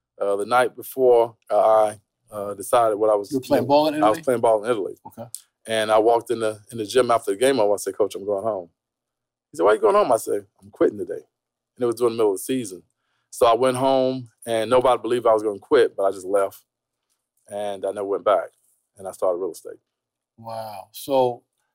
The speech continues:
Speaker 2: in college, did you graduate?
Speaker 1: No. I
Speaker 2: Did you
Speaker 1: wasn't, I wasn't
Speaker 2: graduate?
Speaker 1: in school for that.
Speaker 2: Wasn't in school
Speaker 1: I
Speaker 2: for
Speaker 1: went to
Speaker 2: that.
Speaker 1: school to play basketball.
Speaker 2: Right. You said,
Speaker 1: Yeah.
Speaker 2: "All right, college, college
Speaker 1: Listen.
Speaker 2: trap ain't gonna trap me."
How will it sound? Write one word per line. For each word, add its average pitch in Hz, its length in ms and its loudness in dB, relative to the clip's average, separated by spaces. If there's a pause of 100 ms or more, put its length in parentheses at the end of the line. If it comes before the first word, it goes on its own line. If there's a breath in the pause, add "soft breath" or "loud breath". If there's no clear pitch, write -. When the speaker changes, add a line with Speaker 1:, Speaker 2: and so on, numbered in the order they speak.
(200)
Speaker 2:
in 127 140 -14
college, 156 540 0
did 131 120 -10
you 123 60 -12
graduate? 147 420 -2 (500)
Speaker 1:
No. 95 260 -4 (180)
I 131 60 0
Speaker 2:
Did 156 60 4
you 175 60 6
Speaker 1:
wasn't, 175 180 0
I 165 40 4
wasn't 180 100 4
Speaker 2:
graduate? 202 160 2
Speaker 1:
in 185 60 0
school 131 240 -2
for 101 100 -10
that. - 180 -10 (320)
Speaker 2:
Wasn't 127 180 -4
in 143 40 -2
school 135 220 -2
Speaker 1:
I 143 40 4
Speaker 2:
for 175 60 4
Speaker 1:
went 180 80 -2
to 147 60 -2
Speaker 2:
that. 135 40 -2
Speaker 1:
school 143 220 0
to 120 40 -4
play 120 160 0
basketball. - 680 -2
Speaker 2:
Right. 127 280 0
You 123 100 -10
said, 117 220 2
Speaker 1:
Yeah. 127 60 2
Speaker 2:
"All 127 160 6
right, 110 140 -6
college, 165 300 0
college 190 260 4
Speaker 1:
Listen. 135 140 2
Speaker 2:
trap 185 120 0
ain't 175 80 -14
gonna 160 120 -8
trap - 240 2
me." - 260 -12